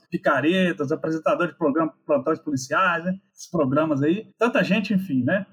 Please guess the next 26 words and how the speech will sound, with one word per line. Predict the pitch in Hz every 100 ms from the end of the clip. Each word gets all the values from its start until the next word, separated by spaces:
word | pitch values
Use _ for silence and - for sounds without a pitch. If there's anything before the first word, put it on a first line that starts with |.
| _
Mas | 170 202
se | 220
eu | 233
fosse | 254 254
instituir | 254 254 254 226 226
um |
evento | 185 175 196 202
anual | 185 160 170 -
pra | 175
entrega | 143 160 170
de | 160
medalha | 156 131 156 151
de |
bundão | 151 156 127 165
do | 156 147
<laughs> | 185
ano, | 226 147
né? | 190 190 -
Tipo | 233 247
como | 240 220
acontece | 202 190 180 175 -
na, | 151
na | 151 139
medalha | 135 139 139 151
da | 143
Inconfidência, | 135 156 - 135 190 214 - 131